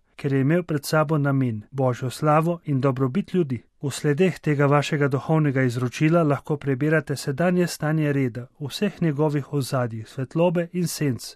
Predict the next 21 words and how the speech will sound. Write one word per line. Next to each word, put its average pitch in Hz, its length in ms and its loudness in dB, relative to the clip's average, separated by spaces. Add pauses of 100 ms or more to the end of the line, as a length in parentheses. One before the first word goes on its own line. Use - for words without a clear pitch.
ter 151 160 2
v 151 80 4
novosti 175 460 0
Svetega 156 440 -2
Duha 131 360 -4
s - 100 -18
pogumom 190 600 0
izluščite 151 680 0
nove 156 260 2
možnosti 160 560 2
in 151 80 0
priložnosti 170 760 2
za 147 140 -2
pričevanje 156 640 0
vaše 143 320 -2
karizme 165 520 2
v 147 120 0
današnji 139 520 2
cerkvi 185 540 -2
in 175 120 0
družbi. 127 560 -6